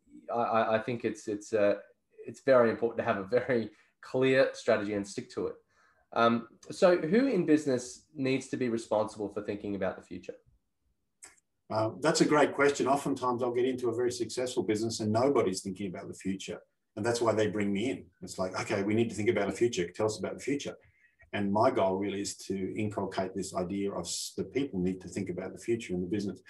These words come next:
Speaker 2: In a, in a largish organization, and even in a medium-sized organization, I like to, uh, encourage my clients to have three people that are responsible for the three different horizons we talked about, value building, value migration,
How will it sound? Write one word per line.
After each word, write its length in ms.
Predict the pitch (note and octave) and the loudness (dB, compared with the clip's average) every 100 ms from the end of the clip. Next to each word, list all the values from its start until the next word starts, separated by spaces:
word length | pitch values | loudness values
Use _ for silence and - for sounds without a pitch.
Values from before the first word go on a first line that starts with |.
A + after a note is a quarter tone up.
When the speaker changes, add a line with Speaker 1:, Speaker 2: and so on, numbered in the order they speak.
| - - - - - | -20 -20 -20 -20 -4
Speaker 2:
In 140 | A#2+ A#2 | 0 2
a, 80 | A#2 | 0
in 160 | B2+ | 0
a 60 | A#2+ | 2
largish 420 | D3+ - B2 A2 | 6 6 4 0
organization, 720 | B2 A#2 G#2+ G#2 A2+ A#2 C3 | 0 0 0 -2 -2 -4 -4
and 100 | C3+ | 2
even 240 | F#3+ F#3 C#3+ | 2 4 2
in 120 | A#2+ | 0
a 40 | |
medium-sized 680 | G#2+ G#2+ B2 C3+ - G2+ F#2 | 0 0 0 0 -4 -8 -6
organization, 760 | G#2 F#2+ F#2+ F#2 F#2+ F#2 F#2 - _ - - - _ _ - - | -8 -8 -6 -6 -6 -6 -8 -10 _ -20 -20 -20 _ _ -18 0
I 120 | C#3 | 4
like 280 | D3+ C3+ - | 6 6 4
to, 280 | A#2 A2+ - _ A2+ | -2 -2 -4 _ -4
uh, 60 | |
encourage 540 | A2 G#2+ G#2+ A#2 A2+ G#2 | -4 -4 -6 -2 -2 0
my 160 | G#2 | -4
clients 380 | G#2+ A2+ G#2+ G#2 | -2 -2 -2 -4
to 100 | G#2 | -6
have 220 | A2 G#2+ - _ - - | -4 -4 -8 _ -20 -16
three 640 | - D3 E3 E3 D3 B2 | 2 8 10 8 4 -2
people 600 | C3+ D3 - F#2 A#2 B2 - _ _ - | -2 -2 0 -2 -2 -6 -14 _ _ -8
that 220 | G#2+ A2 | -4 -2
are 60 | A2+ | -2
responsible 500 | A2 A2+ A2 G#2 F2 | -2 -4 -4 -6 -10
for 100 | G2 | -10
the 100 | F#2+ | -6
three 220 | - G#2+ | -2 -2
different 240 | G#2 F#2 | -2 -2
horizons 420 | F#2+ F#2+ G2+ F#2+ | 2 2 2 -2
we 80 | F#2 | -6
talked 280 | F#2 F2+ - | -4 -4 -4
about, 340 | E2+ E2+ E2+ | -6 -6 -4
value 260 | G2 F#2+ F#2+ | -2 0 0
building, 480 | F2 A#2 A#2 A2+ G#2+ | 2 4 4 0 -2
value 240 | F#2+ F#2 | -2 -2
migration, 800 | F#2 F2 F#2+ G2 F#2+ - F#2 F#2 | -2 -2 -2 -4 -4 -4 -4 -4